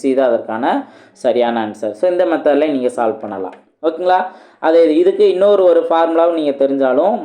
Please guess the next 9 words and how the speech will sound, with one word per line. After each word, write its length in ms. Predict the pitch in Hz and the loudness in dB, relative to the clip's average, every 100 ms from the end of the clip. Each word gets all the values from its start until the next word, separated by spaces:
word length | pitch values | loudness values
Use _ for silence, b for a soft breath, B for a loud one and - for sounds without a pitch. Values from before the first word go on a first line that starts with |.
| 131 | -2
மைனஸ் 500 | 139 175 185 208 - - b b _ 143 | 0 0 0 -2 -4 -14 b b _ -2
எக்ஸ் 240 | 151 151 170 | -2 -4 -10
ஸ்கொயர் 360 | - 160 143 131 | -2 0 0 2
by 140 | 147 185 - B B _ | 2 2 -2 B B _
ஹண்ட்ரட் 480 | 170 170 165 175 170 151 | -2 0 2 2 2 0
அப்படிங்கிற 400 | 135 143 135 127 143 | 0 0 0 0 0
மாதிரி 160 | 147 | 0
நீங்க 140 | 131 120 | 0 0
எடுத்துக்கலாம். 420 | 117 120 110 104 | -2 -4 -4 -2